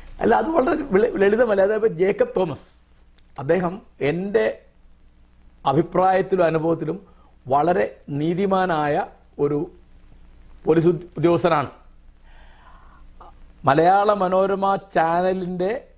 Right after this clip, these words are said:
ഒരു തവണത്തെ അവാർഡ് അദ്ദേഹത്തിന് കിട്ടി.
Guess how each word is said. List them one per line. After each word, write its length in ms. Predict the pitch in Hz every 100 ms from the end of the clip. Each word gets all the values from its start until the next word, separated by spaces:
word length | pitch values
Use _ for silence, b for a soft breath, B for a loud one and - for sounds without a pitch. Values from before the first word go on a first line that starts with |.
| _ - - -
ഒരു 160 | 160
തവണത്തെ 840 | 185 180 175 180 180 185 196 - - -
അവാർഡ് 400 | 147 165 185 180
അദ്ദേഹത്തിന് 380 | 165 180 180
കിട്ടി. 320 | 175 143 135